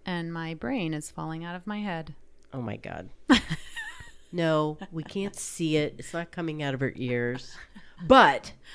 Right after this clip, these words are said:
Speaker 2: uh, Laura and I were chatting, and we really think that you need to understand why this whole podcast started and what makes it so unique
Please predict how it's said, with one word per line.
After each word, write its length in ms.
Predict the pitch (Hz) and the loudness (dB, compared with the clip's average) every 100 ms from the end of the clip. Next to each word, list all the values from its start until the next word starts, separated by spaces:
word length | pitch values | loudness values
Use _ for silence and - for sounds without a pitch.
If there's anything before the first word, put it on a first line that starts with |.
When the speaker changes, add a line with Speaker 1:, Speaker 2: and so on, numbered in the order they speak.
| - - - | -20 -14 0
Speaker 2:
uh, 460 | 160 160 151 147 - - - _ _ - 170 | 4 6 8 6 2 -6 -20 _ _ -10 -2
Laura 240 | 170 180 | 2 4
and 100 | 202 | 4
I 80 | 208 | 2
were 160 | 240 269 | 2 0
chatting, 600 | - 170 156 175 208 - | 2 4 6 4 2 -4
and 840 | 151 151 147 147 147 147 147 - - - - - - - - - - | -4 -2 0 0 0 0 -4 -8 -16 -20 -20 -20 -20 -20 -20 -20 -2
we 200 | 220 220 | 2 4
really 320 | 254 339 392 | 4 6 6
think 480 | 381 - 214 214 - | 6 8 8 6 4
that 260 | 190 175 180 | 2 2 4
you 220 | 165 165 | 4 6
need 600 | 165 185 202 208 196 - | 4 4 4 2 0 -4
to 1000 | - - 143 175 165 160 156 151 151 160 - - _ - 170 | -4 -2 0 4 6 6 6 4 4 2 -2 -18 _ -10 -6
understand 960 | 185 185 - - 160 151 147 147 143 - - _ _ _ - | -4 -4 -6 0 2 4 4 2 -2 -10 -20 _ _ _ 0
why 360 | 151 156 185 | 6 8 8
this 220 | 185 175 | 6 2
whole 180 | - 165 | 4 4
podcast 560 | - 160 147 - 135 127 | 4 4 2 2 0 0
started 680 | - 190 220 226 233 214 - - - - | 2 6 8 12 10 8 -4 -14 -20 -4
and 200 | - 151 | 2 6
what 200 | 156 - | 6 4
makes 320 | 147 143 - 156 | 4 2 2 2
it 280 | 139 - | 2 0
so 300 | - - 131 | -6 2 2
unique 680 | 120 127 139 208 226 214 - | 2 2 2 2 2 -2 -10